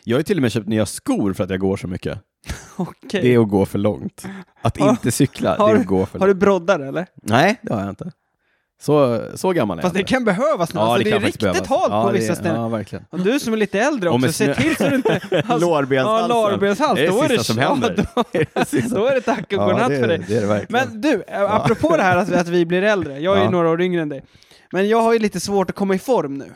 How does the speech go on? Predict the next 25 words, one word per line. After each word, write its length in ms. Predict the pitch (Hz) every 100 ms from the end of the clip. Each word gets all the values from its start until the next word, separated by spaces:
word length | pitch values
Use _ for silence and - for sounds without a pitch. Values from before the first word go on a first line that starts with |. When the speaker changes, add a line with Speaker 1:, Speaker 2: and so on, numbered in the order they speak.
| - 127
Speaker 1:
Mm. 180 | 196 202 _ _ -
Speaker 2:
Alltså, 180 | 180 208
jag 100 | 226
Speaker 1:
Ja. 40 |
Speaker 2:
kän-, 200 | 269 254 - _ _ _ _
ja, 280 | 208 311 359
men 100 | 381
jag 120 | 392 -
känner 300 | 370 320 302
liksom 260 | 277 254
inte 200 | 254 -
att 120 | 226 -
det 100 | 208
där, 400 | 208 190 175 175
eh, 80 | 143 117 98 55 - - - - - _ _ -
Speaker 1:
Du 100 | 131
är 20 |
inte 140 | 156
lika 160 | 156 156
lättränad 400 | 160 156 196 269
Speaker 2:
Nej, 140 | 359 381
Speaker 1:
längre. 160 | 370
Speaker 2:
men 80 | -
precis. 380 | 349 320 202 139
Speaker 1:
Nej. 220 | 101 143